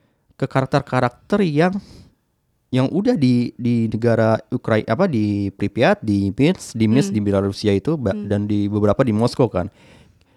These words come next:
Speaker 1: Ketika dia ngebangun horor dalam ben-, artian untuk menakut-nakuti, dalam
Speaker 2: Hmm.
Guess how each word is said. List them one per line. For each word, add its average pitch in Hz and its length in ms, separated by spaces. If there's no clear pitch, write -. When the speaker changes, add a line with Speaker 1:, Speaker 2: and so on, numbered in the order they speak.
Speaker 1:
Ketika 135 320
dia 135 100
ngebangun 113 480
horor 113 460
dalam 104 380
ben-, 95 180
artian 101 560
untuk 107 240
menakut-nakuti, 110 840
dalam 95 180
Speaker 2:
Hmm. 98 100